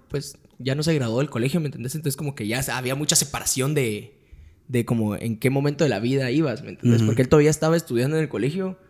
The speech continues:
Speaker 1: y los otros dos ya chambeaban y yo en la U, por ejemplo. Entonces,
Speaker 2: Ujú.
Speaker 1: sí era como, "Ay, ¿qué estás haciendo? Tareas. Ay, ¿de qué clase o algo así?", ¿me entendés? Y ya no era como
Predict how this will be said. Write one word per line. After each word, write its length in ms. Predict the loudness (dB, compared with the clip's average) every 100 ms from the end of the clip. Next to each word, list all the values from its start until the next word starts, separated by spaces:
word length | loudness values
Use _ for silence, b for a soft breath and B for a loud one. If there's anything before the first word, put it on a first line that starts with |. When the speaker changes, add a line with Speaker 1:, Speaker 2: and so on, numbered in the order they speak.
| b _
Speaker 1:
y 100 | -8
los 220 | -4 -4 -2
otros 200 | -2 0
dos 140 | 0
ya 100 | 0
chambeaban 500 | 0 0 2 2 0
y 40 |
yo 80 | -2
en 80 | -2
la 100 | -2
U, 140 | -2
por 120 | -4 -6
ejemplo. 300 | -6 -6 -6
Entonces, 300 | 4 6 6
Speaker 2:
Ujú. 80 |
Speaker 1:
sí 60 | 4
era 120 | 4
como, 400 | 0 -2 -4 -8 _ _ _ _ _ -4
"Ay, 160 | -2
¿qué 100 | 0
estás 160 | 0 2
haciendo? 300 | 2 2 0
Tareas. 480 | 0 0 0 0 -2
Ay, 380 | -6 -4 -4 -6
¿de 180 | -10
qué 100 | -12
clase 280 | -6 -4 -2
o 80 | -2
algo 140 | -2
así?", 120 | -4 -6
¿me 80 |
entendés? 300 | -8 -4 -4
Y 80 | 0
ya 100 | 0
no 80 | 2
era 140 | 2
como 240 | 0 -2